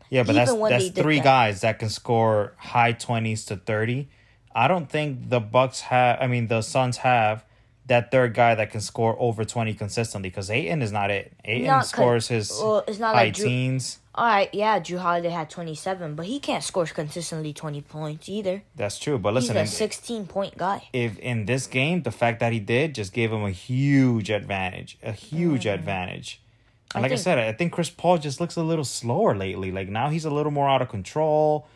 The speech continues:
Speaker 1: He's not
Speaker 2: Mm-hmm.
Speaker 1: as crisp with his passes. Then again, keep in mind, the Bucks have a lot of length. I mean,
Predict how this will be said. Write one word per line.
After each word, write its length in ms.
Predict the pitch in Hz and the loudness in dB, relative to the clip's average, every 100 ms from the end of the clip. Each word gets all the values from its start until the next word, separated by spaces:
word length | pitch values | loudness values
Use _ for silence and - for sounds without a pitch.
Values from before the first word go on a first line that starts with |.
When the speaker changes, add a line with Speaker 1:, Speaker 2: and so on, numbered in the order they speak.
| - 190 190 | -16 -14 -4
Speaker 1:
He's 180 | 143 131 | -2 2
not 120 | 139 | 2
Speaker 2:
Mm-hmm. 80 | 120 | 2
Speaker 1:
as 120 | 110 | 0
crisp 440 | - 156 156 - 135 | -4 0 0 0 -4
with 180 | 110 | -4
his 160 | 107 95 | -6 -10
passes. 920 | - 160 160 151 - 156 151 139 - - _ _ _ - 135 - | -2 2 2 2 0 0 0 -2 -8 -14 _ _ _ -14 -14 0
Then 240 | 151 185 | 4 6
again, 300 | 175 151 147 | 4 2 0
keep 240 | 104 175 190 | 0 0 2
in 100 | 143 | 2
mind, 460 | 127 139 101 98 - _ _ 123 | 2 2 0 -4 -10 _ _ 2
the 160 | 120 | 2
Bucks 320 | 98 160 226 | 6 4 4
have 160 | 156 127 | 2 2
a 60 | 117 | 2
lot 220 | 120 127 | 2 2
of 140 | 98 | 2
length. 480 | 98 113 92 - - _ _ _ _ - | 2 2 2 -8 -20 _ _ _ _ -4
I 100 | 127 | -2
mean, 380 | 127 120 113 | 0 0 -2